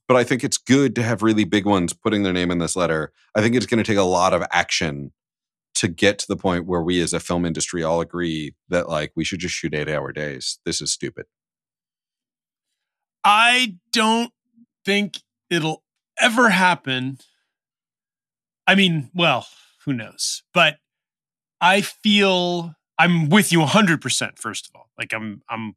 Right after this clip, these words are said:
Speaker 2: completely with you that this is the right thing to do. We have a culture of overworking.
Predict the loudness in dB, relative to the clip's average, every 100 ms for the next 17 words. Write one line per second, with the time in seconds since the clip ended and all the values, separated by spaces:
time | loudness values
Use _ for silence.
0 | _ -12 -6 -2 -2 0 -2 -4 -4 -4
1 | -2 -2 -4 _ _ _ _ _ _ -4
2 | -2 -2 -8 -10 -12 _ -14 -8 -8 -6
3 | -8 -8 -6 -2 0 -2 -6 -14 -20 _
4 | _ -4 -4 -6 -8 -10 -10 -4 -2 0
5 | 0 0 0 0 0 -2 -2 -4